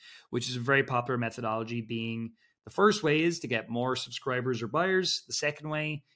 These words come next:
increase your average transaction value. Third way, sell to your existing clients more frequently. So for anyone who doesn't know that, that's what it is. And what I've really, uh, I guess, got really good at doing is executing that very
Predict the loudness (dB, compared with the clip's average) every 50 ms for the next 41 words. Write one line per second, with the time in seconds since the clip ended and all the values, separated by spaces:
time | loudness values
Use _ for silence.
0 | _ _ -16 -12 -4 -2 -2 -2 0 0 -2 -2 0 -2 -4 -6 -6 -8 -6 -4
1 | -4 -4 -4 -4 -6 -8 -6 -4 -2 -2 -2 -2 -4 -4 -6 -8 -12 _ -6 -2
2 | 2 2 2 2 2 2 2 2 2 0 -2 -6 _ _ _ _ _ _ -4 0
3 | 2 2 4 4 2 0 0 -2 -4 -4 -6 -8 -8 -6 -6 -4 -4 -4 -4 -4
4 | -6 -8 -8 -8 -8 -10 -10 -10 -12 -18 -20 -20 -20 _ _ _ -12 -10 -8 -8
5 | -6 -4 -4 -4 -4 -4 -4 -6 -6 -8 -10 -10 -8 -8 -8 -10 -10 -8 -6 -6
6 | -6 -6 -6 -6 -6 -4 -4 -6 -6 -6 -6 -8 -8 _ -18 -20 -20 -20 -20 -4
7 | _ 2 2 2 2 0 0 0 2 4 4 4 4 2 -2 -2 0 2 2 2
8 | 4 2 2 2 2 0 0 0 -2 -4 -6 -8 -12 _ _ -2 -2 0 0 -2
9 | -2 -2 -2 -4 -4 -4 0 0 0 2 2 0 0 0 0 0 0 -2 0 2
10 | 4 4 4 4 2 0 -4 -6 -6 -4 -4 -4 -2 -4 -6 -8 -10 _ _ -6
11 | -6 -4 -4 -6 -6 -6 -4 -2 0 0 0 0 -2 -4 -4 -4 -4 -4 -6 -10
12 | -12 -10 -8 -6 -4 -4 -6 -6 -8 -10 -14